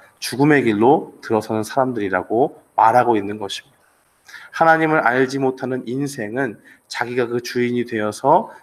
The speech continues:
자기의 욕심대로 행하고 그 가운데서 죄를 행합니다.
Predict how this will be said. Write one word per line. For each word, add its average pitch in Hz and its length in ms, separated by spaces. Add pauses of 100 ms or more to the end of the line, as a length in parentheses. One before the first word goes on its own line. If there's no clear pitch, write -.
자기의 123 480
욕심대로 139 640
행하고 123 600 (200)
그 127 180
가운데서 117 880 (140)
죄를 104 580 (240)
행합니다. 135 600